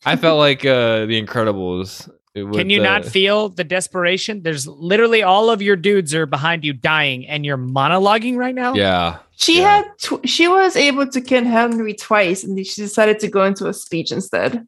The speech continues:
Speaker 3: like, "Oh, okay, well, there you go."
Speaker 2: That's true,
Speaker 1: Yep.
Speaker 2: because he did come out from behind the
Speaker 3: Yeah.
Speaker 2: car.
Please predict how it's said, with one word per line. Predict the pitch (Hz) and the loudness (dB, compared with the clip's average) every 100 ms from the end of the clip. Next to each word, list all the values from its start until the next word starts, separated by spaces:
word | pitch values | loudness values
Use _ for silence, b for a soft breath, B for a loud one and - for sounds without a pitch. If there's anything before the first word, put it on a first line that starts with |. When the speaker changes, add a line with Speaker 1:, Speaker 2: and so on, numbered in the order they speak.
| _ | _
Speaker 3:
like, | 311 320 _ _ 415 | -4 -4 _ _ 2
"Oh, | 370 359 | 2 4
okay, | 220 233 247 | 2 2 -2
well, | 247 | 0
there | 226 | 2
you | 196 | 2
go." | - | 0
Speaker 2:
That's | 185 - | -2 -2
true, | 220 208 | 2 2
Speaker 1:
Yep. | 175 | 2
Speaker 2:
because | 156 - 170 | 0 0 0
he | 180 | -2
did | 175 196 202 | 0 -2 0
come | 214 220 | -2 0
out | 190 202 | 0 0
from | - 190 | -2 -6
behind | 170 165 285 196 | -2 0 0 0
the | |
Speaker 3:
Yeah. | 180 | 0
Speaker 2:
car. | 104 117 | 2 2